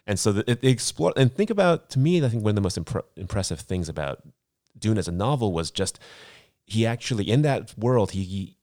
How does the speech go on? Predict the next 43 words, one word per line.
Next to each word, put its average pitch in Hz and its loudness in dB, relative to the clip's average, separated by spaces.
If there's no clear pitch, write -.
predicted 123 0
the 95 -4
danger 110 -2
of 90 -4
artificial 92 -6
intelligence. - -8
Again, 98 -6
nineteen 110 -6
sixty-five 85 -8
guy - -10
talking 101 0
about 87 0
how 85 -4
thinking 110 -6
machines 95 -4
would 87 -6
once 90 0
get 87 -2
s-, - -6
would, 107 -4
would 95 -4
get 87 -6
so 101 0
advanced 90 -2
that 78 -4
it 80 -6
would 85 -6
become 85 -8
a 76 -8
threat 90 -6
to 85 -10
humanity, 98 -4
and 82 -4
in 80 -8
fact, 80 -8
it 76 -8
attempts 76 -10
to 78 -8
wipe 76 -8
out 110 2
humanity, 98 -2
and 87 -2
then 92 0